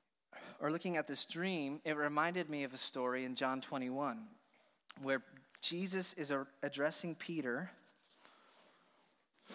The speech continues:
at the end, and he's reinstating him before he goes back to be in, with, with the Father. And he's telling Peter, this is twenty-one, verse, uh,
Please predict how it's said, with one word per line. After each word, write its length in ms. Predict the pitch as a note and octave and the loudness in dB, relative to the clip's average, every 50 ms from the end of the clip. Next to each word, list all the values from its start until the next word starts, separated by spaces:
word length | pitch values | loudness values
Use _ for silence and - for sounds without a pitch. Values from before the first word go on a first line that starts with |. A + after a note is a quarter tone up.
| - - - - _ - - | -12 -12 -14 -18 _ -2 0
at 140 | C#3+ D3 - | 0 0 2
the 160 | D#3 D#3 E3+ | 0 2 4
end, 320 | F#3 F3 D3+ C#3 C3 B2+ | 4 4 4 2 2 0
and 100 | C3 C3+ | -2 -2
he's 200 | C3+ C3+ B2 - | -2 -2 -4 -2
reinstating 680 | C#3+ E3 E3+ E3+ D#3 - - - E3 E3+ E3+ D#3+ C3+ C3 | 0 0 0 0 0 -2 -2 0 0 0 0 0 -2 -2
him 140 | A#2 A2+ A2+ | -4 -6 -8
before 300 | C3 - - D3+ C#3+ D3+ | -10 -8 -6 -4 -4 -2
he 100 | D3 C#3 | -2 -2
goes 200 | C#3 C#3 C3+ C3+ | -2 -4 -2 0
back 280 | D#3 D3 C#3+ C#3+ - | 2 2 2 0 -4
to 100 | - C#3+ | -10 -8
be 240 | C3+ C#3+ C#3+ C#3+ C#3+ | -4 -2 -2 -2 -2
in, 160 | C3+ C3 C3+ C#3+ - - _ _ _ _ - | -2 -4 -8 -12 -18 -20 _ _ _ _ -10
with, 160 | D3+ D3 - - - | -10 -10 -10 -8 -8
with 180 | D3+ C#3 - | -8 -6 -6
the 80 | - C3 | -8 -10
Father. 480 | - - D3+ D#3 E3 D#3+ B2 G#2+ F#2+ - - - - - _ _ - - - - - - - - - - - - - _ - - - - _ _ _ _ _ - - - - - - - _ _ | 0 2 4 6 6 4 2 -2 -10 -14 -16 -20 -20 -20 _ _ -20 -20 -20 -20 -20 -20 -20 -20 -20 -20 -20 -20 -20 _ -20 -20 -20 -20 _ _ _ _ _ -20 -20 -18 -18 -20 -20 -20 _ _
And 100 | D#3+ D3 | -8 -6
he's 120 | D#3 D#3 - | -6 -4 -4
telling 300 | - F#3 F#3+ G3 F#3+ F3+ | 0 0 2 2 2 0
Peter, 420 | - - F3+ F#3 D#3 C#3+ C3+ B2+ B2 | -2 -2 0 0 0 0 -2 -2 -4
this 120 | D3 D#3 D#3 | -4 -6 -6
is 40 | |
twenty-one, 520 | - - - E3 D#3+ D#3 D3+ D3 D3 D3 C#3+ | -4 -2 -2 0 0 0 0 0 0 0 0
verse, 340 | D3 D3 C#3+ - - - D#3+ - - - - | -2 -2 -2 -2 -4 -6 -6 -10 -10 -6 -4
uh, 260 | C#3+ C3+ C3 B2+ A#2+ | -2 0 0 -2 -4